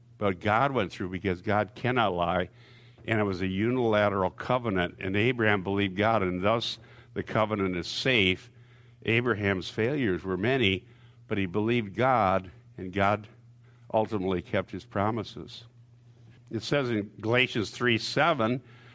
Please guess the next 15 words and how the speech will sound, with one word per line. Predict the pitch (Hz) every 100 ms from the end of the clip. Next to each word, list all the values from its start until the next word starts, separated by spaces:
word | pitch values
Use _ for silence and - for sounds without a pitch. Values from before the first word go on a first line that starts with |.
| -
"Then | 143 139 135
understand | 135 160 190 190 190 180 - - - 156 143 123 104 98 110 139 - - - -
that | 120 104
those | 135 135 151 170 160
who | - 160 139
have | 143 139 127
faith | - - - 180 165 104 113 123 - - - - - -
are | 120 117
Abraham's | 117 139 143 139 120 123 123 117 -
sons." | - 151 131 95 76 92
This | 165 156 190
is | 170
the | 143 160
key | - 170 156 147
point. | - 151 139 92